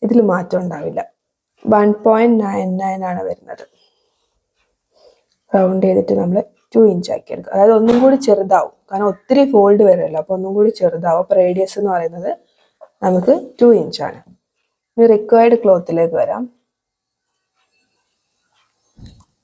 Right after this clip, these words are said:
അവിടെ ഇതേപോലെ തന്നെ ഫുൾ ലെങ്ത് നയൻടീൻ ഇഞ്ച് ആണ്, റേഡിയസ് ടു ഇഞ്ച് ആണ്,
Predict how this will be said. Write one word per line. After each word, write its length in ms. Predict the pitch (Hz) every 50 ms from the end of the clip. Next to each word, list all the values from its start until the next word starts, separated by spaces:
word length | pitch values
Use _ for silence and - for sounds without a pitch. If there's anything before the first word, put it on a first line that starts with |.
| _ _ _ _ _ _ _ _ _ _ _ _ _ _ _ _ _ _ _ - - - - _ _ _ - _ _ _ - 208
അവിടെ 200 | 202 208 208 233 226
ഇതേപോലെ 420 | 208 196 190 185 180 - 185 175 175 175
തന്നെ 180 | 175 185 233 302 294 _ _ _ _ _ _ _ _ _ _ _
ഫുൾ 180 | - 208 214 214 214
ലെങ്ത് 360 | 208 208 208 208 214 - 247 330 427 - _ _ _ _ _ _ - 190
നയൻടീൻ 460 | 190 185 185 185 185 185 196 208 208 208 185 165
ഇഞ്ച് 200 | 160 175 - - 156
ആണ്, 180 | 156 165 202 285 339 - _ _ _ _ -
റേഡിയസ് 560 | 196 196 196 196 202 208 214 208 208 - - - - - _ -
ടു 80 | 202 190 196 196 175
ഇഞ്ച് 200 | 165 165 175 - 160
ആണ്, 140 | 156 160 190